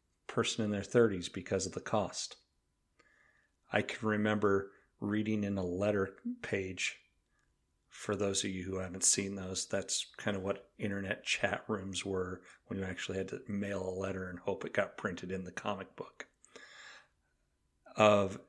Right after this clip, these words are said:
a gentleman talking about how Superman was a more complex character than he had ever been because of killing, and he could share the character with his kid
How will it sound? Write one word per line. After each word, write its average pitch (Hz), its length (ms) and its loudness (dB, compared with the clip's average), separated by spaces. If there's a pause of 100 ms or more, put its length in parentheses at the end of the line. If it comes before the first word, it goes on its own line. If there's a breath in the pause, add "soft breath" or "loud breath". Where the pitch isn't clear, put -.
(120)
a 110 120 6
gentleman 107 520 4
talking 101 420 2
about 98 460 4 (340 loud breath)
how 104 280 8
Superman 101 840 4 (140)
was 98 160 2
a 101 60 2
more 95 180 -2
complex - 580 2
character 98 720 2
than 95 140 -2
he 98 80 -4
had 95 120 -4
ever 95 220 0
been 95 320 -2
because 95 380 -2
of 95 160 -4
killing, 98 480 -4
and 98 200 -8 (1700 soft breath)
he - 180 -10
could - 300 2
share 101 400 6
the 98 100 -2
character 98 540 0
with 95 200 -2
his 95 160 4
kid 92 300 -2